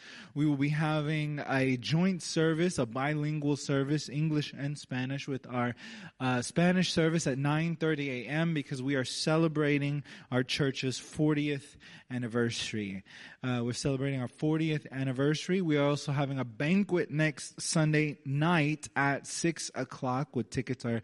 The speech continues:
twenty dollars per person and five dollars per child. And so we would love for you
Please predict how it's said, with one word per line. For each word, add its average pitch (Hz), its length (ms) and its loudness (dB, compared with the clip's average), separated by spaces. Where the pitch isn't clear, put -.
twenty 131 220 -6
dollars 113 320 -2
per 107 180 -8
person 165 440 -2
and 113 180 -6
five 113 280 -6
dollars 107 380 -2
per 110 220 -8
child. 110 540 -8
And 110 140 -6
so 117 100 -10
we 110 160 -4
would 104 220 -6
love 127 300 -2
for 117 180 -12
you 113 280 -6